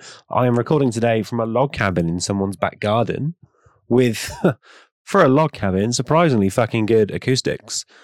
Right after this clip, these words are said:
The drawback, I guess, is that, uh, my laptop is being a little bit of a mon-, nightmare and it, like, it seems to be recording video, like, really jumpy. So if you're watching this on YouTube and it's jumpy,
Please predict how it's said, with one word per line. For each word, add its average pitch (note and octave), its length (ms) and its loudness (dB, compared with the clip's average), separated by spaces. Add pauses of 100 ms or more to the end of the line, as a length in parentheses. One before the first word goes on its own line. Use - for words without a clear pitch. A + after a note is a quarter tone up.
(240)
The A#2 360 4 (760)
drawback, C3+ 580 4
I G2+ 40 -4
guess, - 520 -2
is F#2 260 -2
that, - 260 -6 (840)
uh, F#2 260 2
my G#2+ 300 0
laptop G2 540 -2 (180)
is - 480 -2 (800)
being F2 160 4
a F2 60 2
little F#2 160 0
bit F2 120 -2
of E2+ 80 0
a E2 180 0 (1080)
mon-, F2+ 240 0
nightmare F2 540 0
and F2+ 200 -2 (400)
it, - 120 -4
like, F2+ 200 -4
it - 100 -12
seems C3 160 0
to B2 80 -2
be G#2 60 2
recording F#2+ 400 2
video, F#2+ 300 0
like, F#2 180 0
really F2+ 180 0
jumpy. G2+ 380 0
So - 140 -2
if - 160 -4
you're D3+ 80 2
watching - 240 -2
this G2+ 100 -6
on G2 60 2
YouTube G2 320 2
and D#2 100 -6
it's C#2 80 -10
jumpy, F2+ 480 -2